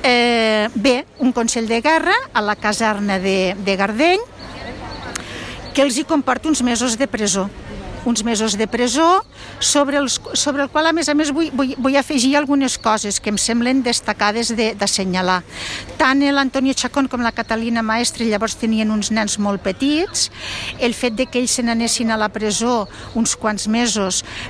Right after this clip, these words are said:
doncs, va comportar tota una xarxa de solidaritat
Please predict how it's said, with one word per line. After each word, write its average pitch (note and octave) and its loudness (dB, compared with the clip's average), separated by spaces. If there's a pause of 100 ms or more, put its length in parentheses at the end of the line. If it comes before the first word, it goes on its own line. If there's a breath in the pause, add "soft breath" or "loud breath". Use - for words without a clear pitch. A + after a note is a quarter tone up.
(120)
doncs, A#3 0
va A#3+ 0
comportar A#3+ -2
tota A#3+ -2
una A3+ 0
xarxa C4+ 0
de A#3 0
solidaritat A3 0